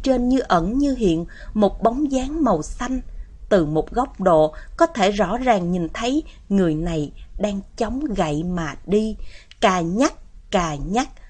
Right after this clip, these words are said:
Mới đầu Nhạc Phong còn thấy lạ, sau đó mới nhận ra là Tần Thủ Thành đang học anh. Anh bị đánh gãy chân, bước đi như bay sẽ khiến người ta hoài nghi.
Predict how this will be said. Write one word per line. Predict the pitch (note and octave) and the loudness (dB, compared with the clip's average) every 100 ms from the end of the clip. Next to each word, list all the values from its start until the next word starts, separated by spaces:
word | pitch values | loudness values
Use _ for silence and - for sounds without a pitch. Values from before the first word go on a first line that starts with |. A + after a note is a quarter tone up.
| - - | -20 -8
Mới | F#3 F#3+ A3+ | 2 4 6
đầu | G3+ D#3+ | 4 4
Nhạc | D#3+ D#3+ - | 2 0 0
Phong | B3+ | -2
còn | B3+ G3+ D#3 | 0 -2 -2
thấy | A3+ C#4 | -4 -4
lạ, | C4+ F#3 D#3 - - - | -2 -2 -2 -6 -18 -18
sau | - D4+ | 0 2
đó | C4+ C#4+ | 4 2
mới | F4 E4+ | 2 2
nhận | A3+ E3 | 4 2
ra | F#3+ C4+ | 0 -2
là | C4+ G#3+ - - | 0 -4 -8 0
Tần | G3+ F3 E3 | 2 2 -2
Thủ | G3 F3+ B3+ - | 0 0 0 -4
Thành | G#3 E3+ D#3 - - | -2 -2 -4 -10 -16
đang | - A3+ A3 | -2 -2 -2
học | - F3+ - - | -4 -4 -4 -8
anh. | G#3+ A3 G#3 - - - - - | -6 -6 -8 -14 -18 -20 -18 0
Anh | G3+ F#3+ | 0 2
bị | E3 | 0
đánh | D#3+ A3 C4+ B3 | 2 0 0 0
gãy | F3+ E3+ B3+ - | 0 0 -2 0
chân, | C4+ C4 - - - | 2 2 -2 -16 2
bước | B3 F4+ - | 4 4 2
đi | A#3+ D#4 | 4 6
như | D4 D4+ | 6 4
bay | B3+ C#4 D4 C#4 | 2 2 2 -2
sẽ | - | -4
khiến | F#3 - C4 D4+ | -4 -2 -2 0
người | A3+ F3 | 0 0
ta | D#3 - A#3 | -2 -6 -8
hoài | A3+ G#3 F3 D#3+ D#3 | -8 -8 -6 -4 -6
nghi. | D3+ D#3+ G3 A#3 | -6 -4 -2 -2